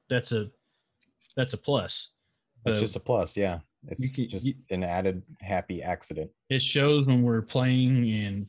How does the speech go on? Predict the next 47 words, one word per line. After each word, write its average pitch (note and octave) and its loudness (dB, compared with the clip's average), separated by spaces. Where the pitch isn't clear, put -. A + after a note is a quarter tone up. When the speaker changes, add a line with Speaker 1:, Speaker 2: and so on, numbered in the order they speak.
Speaker 1:
entertaining B2+ 2
and G#2+ 2
doing A#2 2
stuff A#2 -2
on G#2 -4
something, A2+ -4
a G2+ -16
game A2 -2
that G#2+ -4
we G2+ -12
don't G#2+ -10
enjoy G#2 -10
or G2+ -12
a F#2+ -18
topic A2 -14
that G2+ -14
we G2 -18
don't G#2 -10
enjoy G#2 -14
<clears throat> A#3+ 6
versus, B2 2
you A#2 4
know, G#2+ 0
something A2+ -2
that A2+ -2
we're G2+ -4
having G2+ -2
fun B2+ 0
with. G#2 0
And G#2 -2
I'm G#2 -4
sure B2+ -4
that A2+ 0
would G2+ -10
show A2+ -2
in G2+ -4
your F2+ -8
work D3+ 0
too, C3 0
that, G#2 0
Speaker 2:
Mm-hmm. C3+ -6
Speaker 1:
you A#2+ -2
know, G#2 -2
if G2 -6
it's A#2 -4
a, G#2+ 0
um, G2+ -4